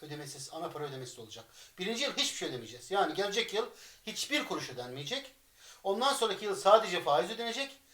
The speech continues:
Ondan sonraki yedi yılda ana para borcumuzun hepsini yediye böleceğiz. Ha, bu arada bugün açıklanan bir haber daha vardı.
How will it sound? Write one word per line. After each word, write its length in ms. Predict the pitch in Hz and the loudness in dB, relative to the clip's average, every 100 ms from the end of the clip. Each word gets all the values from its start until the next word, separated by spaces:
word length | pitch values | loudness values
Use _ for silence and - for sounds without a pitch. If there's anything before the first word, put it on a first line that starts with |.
| - - | -12 2
Ondan 280 | 247 262 240 | 4 4 2
sonraki 260 | 196 180 | 2 0
yedi 160 | 190 220 | 0 2
yılda 500 | 226 170 214 247 - - - | 2 6 4 4 -4 -20 2
ana 220 | 226 240 | 4 6
para 240 | 202 180 160 | 6 6 6
borcumuzun 520 | 170 165 170 190 185 | 2 2 -2 -4 -2
hepsini 400 | 254 - 190 254 - _ _ | -4 -2 -4 -4 -8 _ _
yediye 300 | 156 139 123 | -10 -8 -8
böleceğiz. 440 | 113 110 - - - _ _ _ _ _ _ _ _ - | -10 -18 -20 -20 -20 _ _ _ _ _ _ _ _ -6
Ha, 140 | 214 | 6
bu 60 | 202 | 12
arada 400 | 277 214 254 - - - - | 12 12 6 0 -16 -14 -8
bugün 180 | 226 | -2
açıklanan 640 | 220 185 190 - 175 247 - _ _ _ _ _ 180 | 0 0 -2 2 2 2 -4 _ _ _ _ _ -2
bir 80 | |
haber 340 | 156 165 165 147 | 2 6 6 6
daha 220 | 143 139 | 4 4
vardı. 420 | - 123 220 233 | 2 0 -4 -4